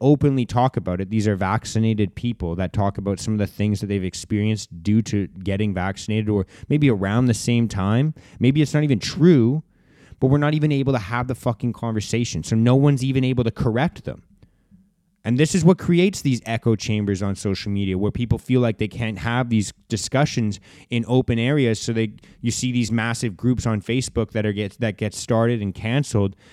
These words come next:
You know, they have got thousands and thousands of people that, that feel like they just can't even discuss their perspectives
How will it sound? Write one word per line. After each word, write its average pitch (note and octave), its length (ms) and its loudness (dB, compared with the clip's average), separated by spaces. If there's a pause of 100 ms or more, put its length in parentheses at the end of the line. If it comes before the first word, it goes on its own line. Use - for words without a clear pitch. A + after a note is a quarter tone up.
(180)
You A2+ 80 0
know, A#2+ 80 4
they A2+ 60 2
have G#2+ 100 0
got G#2+ 160 0
thousands A2+ 560 0
and G#2 140 -4
thousands A2+ 420 0
of F#2+ 80 -4
people C#3 320 0
that, G#2 240 -2 (800)
that A2+ 240 0
feel D#3 160 4
like D3 200 -2
they B2+ 100 -2
just A#2 200 -8
can't C3+ 200 -2
even C3+ 180 0
discuss A#2+ 540 -2
their A#2 120 -4
perspectives G#2 680 -4